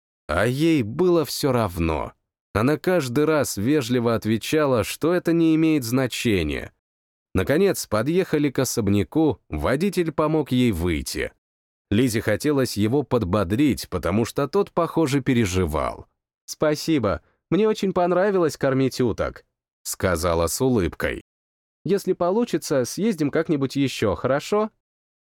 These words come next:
«Конечно, с удовольствием, Елизавета Феликсовна»,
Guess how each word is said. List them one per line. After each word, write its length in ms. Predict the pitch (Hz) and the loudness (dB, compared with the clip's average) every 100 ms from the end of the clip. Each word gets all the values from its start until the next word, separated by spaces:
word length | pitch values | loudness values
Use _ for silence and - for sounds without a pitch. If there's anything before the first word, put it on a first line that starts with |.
| _ - | _ 0
«Конечно, 760 | 170 175 196 143 - 110 82 | 2 4 2 2 0 0 0
с 120 | - 180 | -2 -2
удовольствием, 680 | 185 196 208 196 160 160 | 0 2 0 0 0 2
Елизавета 560 | 143 135 120 127 120 120 | 2 2 0 0 0 -2
Феликсовна», 720 | - 101 76 - 73 67 57 | 0 -2 -2 -6 -6 -6 -8